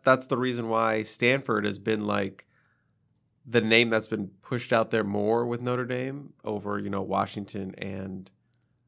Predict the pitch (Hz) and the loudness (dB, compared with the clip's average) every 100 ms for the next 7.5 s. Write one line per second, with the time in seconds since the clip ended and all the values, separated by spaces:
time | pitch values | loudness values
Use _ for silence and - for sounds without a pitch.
0 | _ _ 101 95 - 104 131 170 180 - | _ _ -8 -6 0 0 2 0 -2 -2
1 | 123 104 - 147 165 147 131 123 110 90 | -2 0 4 6 6 4 2 2 -2 -2
2 | - - 98 95 - - _ _ _ 107 | -6 -8 -8 -8 -12 -14 _ _ _ -2
3 | 104 104 123 - 101 110 117 113 110 101 | -2 2 0 2 2 2 2 0 0 0
4 | 98 - 104 104 101 - 98 98 110 117 | -2 -4 -6 -6 -6 -4 -2 2 2 2
5 | 123 123 135 120 80 - 82 - 113 104 | 0 -4 -6 -6 -8 -8 -10 -10 -8 -8
6 | - 110 95 95 110 98 104 101 98 98 | -2 -2 -2 -4 -6 -2 -2 0 -2 -2
7 | 95 92 113 131 | -2 -2 -4 -8